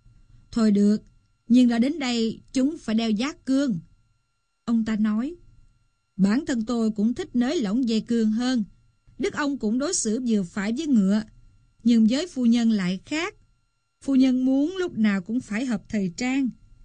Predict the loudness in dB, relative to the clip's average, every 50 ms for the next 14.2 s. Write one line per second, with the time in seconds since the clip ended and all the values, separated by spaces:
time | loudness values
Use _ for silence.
0 | -20 -16 _ 2 2 2 4 2 0 0 0 0 -2 -2 -6 -6 -6 -6 -6 -6
1 | -4 -4 -4 -4 -4 -6 -4 -2 -2 0 2 2 2 2 2 0 -2 -2 0 0
2 | 0 0 -2 -4 -6 -4 -2 -2 0 -2 -2 -4 -8 -10 -12 _ -6 -4 -4 -4
3 | -8 _ _ _ _ _ _ _ _ _ _ -4 -4 -4 -2 -4 -6 -6 -6 -8
4 | -10 -6 -4 -4 -2 0 2 4 4 4 4 2 0 -2 -4 -4 -4 -4 -4 -4
5 | -4 -10 -18 -20 -20 -20 _ _ _ _ _ _ _ _ _ _ _ -6 -6 -4
6 | -2 -2 0 0 -2 -2 -2 -2 0 0 0 0 -2 -2 -2 -2 -2 0 2 2
7 | 2 2 0 -2 -4 -4 -4 -4 -4 -2 -2 0 0 2 2 2 2 2 0 0
8 | 0 0 0 0 0 -2 -4 -4 -10 _ -20 -20 -20 -20 -20 -20 -20 _ _ 2
9 | 2 4 4 4 2 0 -2 -4 -2 -2 0 0 -2 -2 -4 0 0 0 0 0
10 | -4 -8 -8 -8 -8 -10 -10 _ -6 -6 -6 -6 -10 _ _ _ -14 -2 2 4
11 | 4 4 4 0 -4 -4 -4 -4 -4 -2 0 0 2 2 2 2 0 0 0 0
12 | 0 0 -2 -2 -6 -8 -12 _ _ _ _ _ _ _ _ -20 -20 -20 -20 _
13 | _ _ _ _ _ _ _ _ _ _ -6 -6 -4 -2 -2 -2 -2 -2 -2 -2
14 | -4 -4 -8